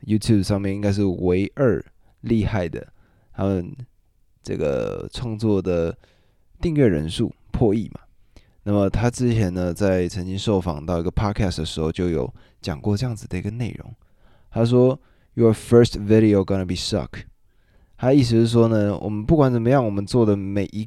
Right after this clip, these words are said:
个第一个作品一定会是很糟糕的。当然你一定会投入很多的心血进去，但是你第一个作品，你如果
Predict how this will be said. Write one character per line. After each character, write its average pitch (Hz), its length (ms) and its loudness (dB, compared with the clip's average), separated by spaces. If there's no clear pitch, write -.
个 123 180 6
第 123 300 -2
一 120 60 -2
个 117 100 4
作 104 240 2
品 - 160 -6
一 101 140 -6
定 110 260 -4
会 95 220 0
是 92 240 -4
很 85 200 -4
糟 82 200 -2
糕 80 180 -4
的。 - 100 -10
当 185 120 2
然 175 100 4
你 123 80 2
一 120 40 2
定 131 100 2
会 135 80 2
投 110 220 2
入 113 100 4
很 101 160 0
多 98 160 0
的 92 60 0
心 104 200 -6
血 90 200 -4
进 80 180 -10
去， 87 240 -10
但 - 140 -4
是 113 120 -2
你 95 100 -8
第 101 140 -2
一 98 40 0
个 110 80 4
作 92 180 0
品， 90 140 -6
你 98 140 -4
如 98 140 0
果 95 320 2